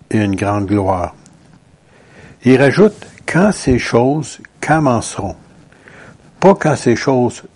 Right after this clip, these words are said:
auront fini d'arriver, mais il dit, « Quand ces choses commenceront à arriver. » Redressez-vous, ça veut dire vous êtes mieux de vous préparer.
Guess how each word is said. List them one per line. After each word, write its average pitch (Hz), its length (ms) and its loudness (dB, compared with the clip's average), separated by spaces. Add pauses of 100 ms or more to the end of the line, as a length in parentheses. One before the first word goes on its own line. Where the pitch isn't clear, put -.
(340)
auront 101 280 0
fini 147 500 2
d'arriver, 101 680 -2 (400)
mais 110 60 0
il 95 40 -6
dit, « - 160 -10
Quand 185 220 2
ces 131 260 0
choses 139 400 -2 (120)
commenceront 143 1000 0 (280)
à 120 80 -4
arriver. » 90 500 -6 (880)
Redressez-vous, 139 1160 0 (360)
ça - 260 -8
veut 104 160 0
dire 147 280 2
vous 107 220 -4
êtes 101 220 -4
mieux 135 200 0
de 113 80 -8
vous 98 180 -4
préparer. 110 680 -2